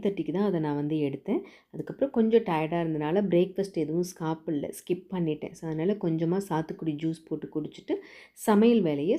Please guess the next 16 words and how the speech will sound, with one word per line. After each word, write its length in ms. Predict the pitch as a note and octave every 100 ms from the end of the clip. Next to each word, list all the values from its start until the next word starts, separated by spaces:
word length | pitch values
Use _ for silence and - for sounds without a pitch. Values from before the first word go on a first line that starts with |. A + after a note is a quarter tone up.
| -
ஸ்டார்ட் 260 | E3+ C#3+ -
பண்ணிட்டேன். 400 | C3+ C3 - - _ _ _ -
சமையல் 380 | G3 A3 C4+ B3+
வேலை 200 | A#3 A3+ A3 F3
என்ன 140 | F3 F#3+
அப்படின்னு 320 | E3 D3+ E3+ G3
பார்த்தீங்கன்னா, 440 | F#3 D#3+ D#3 G3 D4+ -
சிம்பிளாக 500 | A3+ A#3 A3+ A3+ A3
வீட்டில் 300 | F#3 G#3+ A3+ G3+
இருந்த 200 | F3 F#3+ E3
எல்லா 220 | F3 G#3+ A3+
லெஃப்ட் 260 | F3 - G3+
ஓவர் 200 | G3+ F#3 E3
வெஜிடபிள்ஸையும் 720 | D#3+ - F3 E3 - F3+ C#4+ - - - -
க்ளீன் 280 | A#3 B3+ C4 G#3+
பண்ணணுமே 440 | F#3+ F3 E3